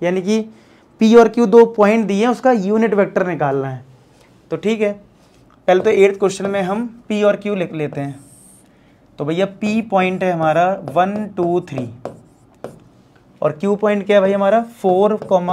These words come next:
फ़ाइव, सिक्स। ये P है, ये Q है। अगर मैं पहले आपसे P Q vector की बात करूं, किसकी?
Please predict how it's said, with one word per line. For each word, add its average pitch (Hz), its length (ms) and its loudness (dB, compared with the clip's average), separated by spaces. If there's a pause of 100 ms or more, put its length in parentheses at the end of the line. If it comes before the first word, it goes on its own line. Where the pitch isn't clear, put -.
फ़ाइव, 185 600 -2 (420)
सिक्स। - 500 -12 (840)
ये 185 140 0
P 190 300 -2
है, 233 300 2 (720)
ये 233 100 0
Q 185 280 0
है। 117 160 -10 (840)
अगर 254 280 8
मैं 277 200 0
पहले 233 260 8
आपसे 240 300 4
P 247 360 2
Q 302 220 6
vector 185 360 4
की 170 140 0
बात 147 260 2
करूं, 143 180 -2
किसकी? 185 360 -2